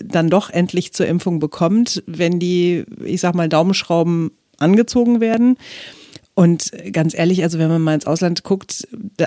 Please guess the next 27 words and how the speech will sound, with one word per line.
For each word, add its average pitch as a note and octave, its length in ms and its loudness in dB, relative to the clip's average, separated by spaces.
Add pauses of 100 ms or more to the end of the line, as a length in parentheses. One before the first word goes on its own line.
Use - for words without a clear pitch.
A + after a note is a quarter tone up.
andere F3+ 280 0
Länder F3 380 2
sind D#3+ 160 -2
ja D3 160 2
sogar D3 200 2
noch E3+ 220 4
kreativer F#3 560 2
als D#3+ 220 -2
Österreich. E3 560 0
Also D3+ 140 -2
in D#3 120 0
Italien D3+ 460 0
zum G#3 120 0
Beispiel, F#3+ 300 2
da D#3+ 120 -2
gilt E3 260 -2
ja F3+ 240 -2 (100)
drei D3 280 -2
G D3 260 0
am F#3 120 -4
Arbeitsplatz G3+ 840 -2 (180)
und E3+ 160 0
das F3 160 -4
gilt D#3 240 -2
auch E3 240 4
im F#3+ 220 0
Homeoffice. E3+ 720 0